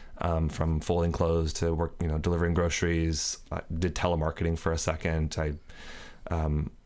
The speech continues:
was a waiter, cater, all that stuff. And I, the last job I had here before I left was as a, I worked at the front desk of a physical therapy office,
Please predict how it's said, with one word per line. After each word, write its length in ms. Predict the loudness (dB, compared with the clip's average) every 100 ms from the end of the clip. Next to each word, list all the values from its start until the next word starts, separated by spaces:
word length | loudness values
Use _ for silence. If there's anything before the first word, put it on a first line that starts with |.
| -10 -4
was 160 | 0
a 40 | 2
waiter, 420 | 2 2 2 0
cater, 260 | -2 -4 -2
all 140 | -2
that 80 | -2
stuff. 160 | -4 -8 -10 -14 -14 -12 -2
And 340 | 2 4 2 2
I, 300 | 2 2 2 -2
the 360 | -6 -2 0
last 560 | 4 6 4 0 -8 -6
job 260 | 0 2 4
I 80 | 2
had 480 | 2 2 2 -2 -6
here 360 | -8 2 4 4
before 280 | 2 2
I 40 | 2
left 240 | 2 2
was 180 | 0 2
as 260 | 2 2 0
a, 280 | 0 -2 -4 -6 -2
I 60 |
worked 160 | 0 0
at 40 |
the 60 | -2
front 260 | 0 0 2
desk 360 | 0 -2 -8 -6
of 140 | -6 -4
a 60 | -4
physical 360 | -2 -2 -2
therapy 480 | 0 0 0 -2 -2 -2
office, 580 | -4 -4 -4 -4 -4